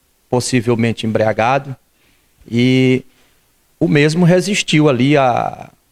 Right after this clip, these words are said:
a ordens emanadas de segurança e achamos por bem conduzi-lo até a décima terceira para a autoridade policial.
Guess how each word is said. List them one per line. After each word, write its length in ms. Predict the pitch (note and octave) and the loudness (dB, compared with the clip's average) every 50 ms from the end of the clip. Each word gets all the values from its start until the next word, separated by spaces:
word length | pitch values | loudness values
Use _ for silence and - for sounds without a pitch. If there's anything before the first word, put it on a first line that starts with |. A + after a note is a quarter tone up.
| _ _ _ _ _ _ _ _ - | _ _ _ _ _ _ _ _ -4
a 140 | A2 A2 A2 | -2 0 2
ordens 580 | A2+ A2+ A2+ G#2+ G#2+ - G#2 G2+ - - - - - | 2 0 -2 -2 -4 -6 -8 -8 -8 -10 -10 -6 -4
emanadas 500 | A2+ A2+ A2+ A2 A2 A2 A2 G2+ G2+ G2 - | -2 -2 0 0 0 -2 -2 -2 -6 -8 -6
de 80 | A2+ | -8
segurança 680 | A2 - - G#2 - A2 G#2 G#2 A2 - - F3 F3+ - _ _ _ _ _ _ _ _ _ _ _ _ _ _ _ - | -8 -6 -6 -6 -4 -4 -2 -2 -2 -2 -4 -8 -10 -16 _ _ _ _ _ _ _ _ _ _ _ _ _ _ _ -6
e 560 | - A#2 B2 B2 B2+ B2+ B2+ B2 A#2+ - - - _ _ | -4 -2 0 2 2 2 2 2 0 -2 -4 -12 _ _
achamos 400 | - A2+ - - C3+ C3 B2+ - | -8 -6 -4 -2 -2 -2 -2 -4
por 220 | - - C#3 B2+ | -4 -4 -4 -4
bem 280 | A2+ A2 A#2+ A#2+ B2 C3 | -2 -2 -2 0 0 -4
conduzi-lo 640 | C#3 _ - B2+ B2+ B2+ C3 A2+ G2+ A2 A#2 A2+ A#2 | -6 _ -6 -4 -2 -2 -4 -4 -2 -2 -2 0 -2
até 200 | A2 - - A#2 | -4 -2 -2 -2
a 100 | A#2 A2 | -2 -2
décima 640 | A2+ A2+ A2+ - - - A#2 A2+ G#2+ G#2 G2 - _ | -2 -4 -4 -4 -4 -4 -2 -2 0 -2 -4 -6 _
terceira 480 | - G#2 - - - A2 A#2 B2 A#2 - _ _ _ _ _ _ _ _ _ _ _ _ _ | -8 -6 -4 -2 -2 0 -2 -2 -4 -6 _ _ _ _ _ _ _ _ _ _ _ _ _
para 800 | - A2 A2 A2+ A2+ A2 A2 A2 A2 A2 G#2+ G#2 G#2 G2 - - - _ _ _ _ _ - | -2 0 0 2 0 0 0 0 0 0 0 0 -2 -4 -6 -10 -18 _ _ _ _ _ -6
a 60 | G#2 | -4
autoridade 500 | G#2+ G#2+ - A#2 A2 A2+ G#2+ A2 G#2 - | -4 -4 -4 -8 -8 -4 -4 -4 -4 -4
policial. 480 | - - G#2 G#2+ - - - A2 G2+ | -8 -14 -12 -10 -8 -6 -4 -4 -6